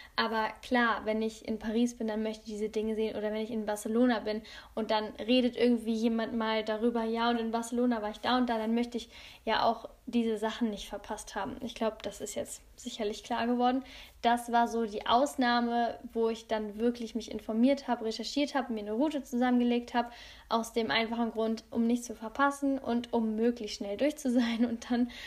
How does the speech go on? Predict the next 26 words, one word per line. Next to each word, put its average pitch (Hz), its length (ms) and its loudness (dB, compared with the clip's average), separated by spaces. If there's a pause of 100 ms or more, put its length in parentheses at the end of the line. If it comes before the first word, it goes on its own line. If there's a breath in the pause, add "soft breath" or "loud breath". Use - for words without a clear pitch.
(160 loud breath)
auch 233 220 -2
wieder 226 220 2
schnell 359 420 0
zurück 320 360 0
zum 262 220 4
Van 226 300 2
zu 240 140 -4
gehen, 233 280 2
nachdem 233 340 0
ich 220 80 -8
dann 214 140 -2
alles 208 240 -4
gesehen 247 380 2
habe 247 260 2
und 226 260 -2 (420 loud breath)
zu - 160 -2
flüchten, 240 680 2
irgendwie 233 320 4
in 226 100 0
die 226 60 2
Natur, 233 580 2
um 220 140 -2
die 208 120 -2
Eindrücke 226 500 0
zu 233 140 -10
verarbeiten. 226 720 -2